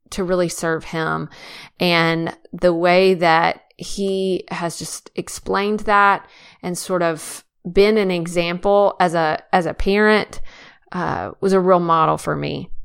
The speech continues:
in the last several days that we have known about this. So he's done some, ma-,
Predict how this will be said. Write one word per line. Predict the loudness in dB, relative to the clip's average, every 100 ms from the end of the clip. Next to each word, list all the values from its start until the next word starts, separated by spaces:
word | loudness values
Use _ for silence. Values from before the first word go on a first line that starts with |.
| -2
in | 0
the | 2
last | 4 4 2 -2
several | -4 -2 -4
days | -4 -4 -6 -8
that | -8 -6
we | -6 -8
have | -10
known | -10 -8 -8
about | -6 -6 -4
this. | -4 -6 -6 -14 -20 -20 -20 -14
So | -4 2 4 4 2 -2 -8 _
he's | -8 -2 0
done | 2 2 2
some, | 0 -2 -2 -4
ma-, | -4